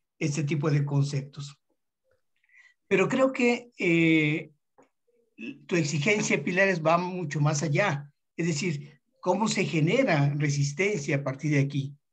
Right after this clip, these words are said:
Y creo que eso ha, me parece que, que no es tan evidente o no hay ese tipo de estudios que tú estás esperando. ¿Por qué? Porque la crítica se queda en ocasiones solamente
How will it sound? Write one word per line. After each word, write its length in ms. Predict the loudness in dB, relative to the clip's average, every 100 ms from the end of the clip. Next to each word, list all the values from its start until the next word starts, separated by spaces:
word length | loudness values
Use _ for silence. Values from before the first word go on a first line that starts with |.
| _ _ _
Y 120 | -2
creo 260 | 2 0 2
que 120 | 0
eso 260 | 0 2
ha, 300 | 2 2 -4 -16 _ _ _ -4
me 120 | 0
parece 400 | 2 0 0 -2
que, 360 | 2 2 2 -4 -18 _ _
que 140 | -2
no 260 | 2 2 2
es 220 | 0 -2
tan 560 | -2 2 2 2 -4 -16 _ _ _
evidente 640 | -2 4 6 4 2 0 0
o 100 | 2
no 220 | 2 2
hay 300 | -2 -4 -8 -16 _ _ _ _ _ _ _ _
ese 280 | -4 0 0
tipo 240 | 0 0
de 80 | 2
estudios 300 | 2 0 -2
que 140 | -4
tú 180 | -4 -2
estás 260 | -2 -2 -6
esperando. 720 | -4 0 4 4 2 -4 -10 _ _ _ _ -4
¿Por 160 | -2 2
qué? 180 | 0
Porque 380 | 0 -2 0 2
la 140 | 2 0
crítica 440 | -4 -4 -2 -2
se 240 | -2 -4
queda 320 | 0 0 2 2
en 100 | 0
ocasiones 540 | -2 -4 -2 -4 -2
solamente 840 | -2 -2 -2 -2 -4 0 2 2